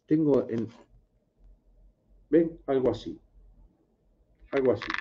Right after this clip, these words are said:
de este tamaño. Este no es noventa y dos seis once. Bueno, con eso pescábamos boga. Cuando hay pesca, muchachos, eh,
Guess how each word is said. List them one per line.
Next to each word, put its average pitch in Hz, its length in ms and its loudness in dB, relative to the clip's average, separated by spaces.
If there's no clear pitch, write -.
de 127 80 0
este 123 160 -8
tamaño. 82 320 -8
Este 117 280 4
no 117 120 0
es 104 80 2
noventa 85 280 -4
y - 20 -6
dos 78 120 -10
seis 78 160 -20
once. - 180 -20
Bueno, 160 240 10
con 220 200 12
eso 277 240 6
pescábamos 160 420 4
boga. 95 300 2
Cuando 185 360 10
hay 262 180 6
pesca, - 680 4
muchachos, 143 680 0
eh, 123 1120 -2